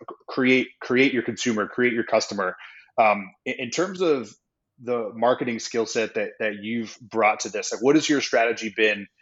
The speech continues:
um, in, in terms of creating that customer? Like, what, what are the, some of the things that you've deployed? What have, what have you learned about your consumer and your, and your customer? And, and what have you done from a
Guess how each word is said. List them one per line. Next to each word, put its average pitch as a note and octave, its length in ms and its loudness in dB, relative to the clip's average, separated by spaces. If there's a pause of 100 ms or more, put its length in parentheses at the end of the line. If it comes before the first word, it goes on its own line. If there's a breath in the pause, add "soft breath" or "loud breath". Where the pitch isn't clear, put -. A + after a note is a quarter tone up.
(320)
um, G2+ 400 2 (140)
in, A#2 120 -12
in G#2+ 140 -12
terms A2 320 -4
of G2+ 280 -4 (400)
creating C#3 320 2
that G2 160 -2
customer? G#2 300 -8
Like, F#2+ 140 -8
what, A#2+ 200 0
what B2+ 140 2
are C3 40 2
the, B2+ 140 0
some C3 160 -4
of B2 40 -2
the A#2 60 -2
things A#2 240 -4
that A2 100 -6
you've G#2+ 160 -4
deployed? A2 400 2
What A#2 120 6
have, A#2 120 4 (200 loud breath)
what C3 120 4
have B2 60 0
you A#2+ 140 4
learned B2+ 260 6
about B2 200 4
your A#2 80 0
consumer A#2 580 -2 (280 loud breath)
and A2 140 -2
your, A2 120 -2
and A2 100 -4
your G#2+ 100 -2
customer? A2+ 480 2 (100)
And, G2+ 320 -2
and G#2 160 -4
what A#2 160 6
have G#2 140 -2
you A2 380 0 (100)
done A2 280 2
from G#2+ 180 -2
a G2+ 200 4